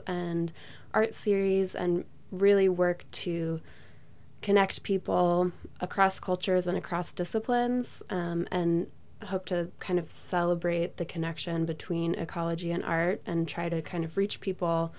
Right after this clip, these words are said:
with what speaks to them. And sometimes people who are not so interested in the sciences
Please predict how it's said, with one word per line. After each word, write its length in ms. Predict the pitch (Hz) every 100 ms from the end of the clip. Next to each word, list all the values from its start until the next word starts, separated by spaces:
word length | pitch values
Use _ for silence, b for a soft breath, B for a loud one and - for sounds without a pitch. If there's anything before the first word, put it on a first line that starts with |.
| B B B
with 180 | - 175
what 300 | 175 175 -
speaks 320 | - 170 160
to 140 | - 170
them. 260 | 175 -
And 100 | 202
sometimes 640 | 202 180 175 175 170 165 165
people 360 | - 175 170
who 300 | 170 165 160 160 B B
are 80 | 190
not 180 | 214 -
so 140 | -
interested 360 | 196 202 202 190
in 100 | 185
the 80 | 185
sciences 760 | 180 180 185 180 175 170 -